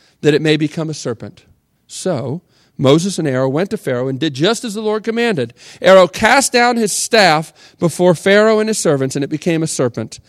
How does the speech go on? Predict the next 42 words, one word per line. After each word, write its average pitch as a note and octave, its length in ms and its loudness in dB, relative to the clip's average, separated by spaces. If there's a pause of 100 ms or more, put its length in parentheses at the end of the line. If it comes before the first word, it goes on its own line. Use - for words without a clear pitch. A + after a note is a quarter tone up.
(280)
Then D3 160 2
Pharaoh A3 480 6
summoned F3+ 360 0
the D#3 60 0
wise F#3 460 2
men D#3 240 -2
and C#3+ 100 -2
the C3+ 60 -4
sorcerers, D#3+ 640 0
and C3+ 120 -2
they, A#3+ 380 4 (280)
the F3 80 4
magicians F#3 440 2
of G3 100 0
Egypt, G3+ 440 0
also C4+ 340 2
did E3 180 -2
the E3+ 60 -4
same D#3 320 -4
by F#3+ 160 0
their A#3+ 240 4
secret B2+ 380 -4
arts. - 460 -8 (580)
For - 120 -4
each G3 280 -2
man F3+ 240 -2
cast F3 340 -4
down D#3+ 160 -6
his D3+ 160 -6
staff, C3 360 -4
and A#2+ 80 -8
they B2 80 -6
became B2+ 340 -8
serpents. - 680 -8 (520)
But - 180 -4
Aaron's D#3 380 -2
staff B2+ 320 -4
swallowed D3 640 -4
up F3 180 -4
their A#2 160 -6
staffs. - 600 -16 (560)
Still, C3 680 0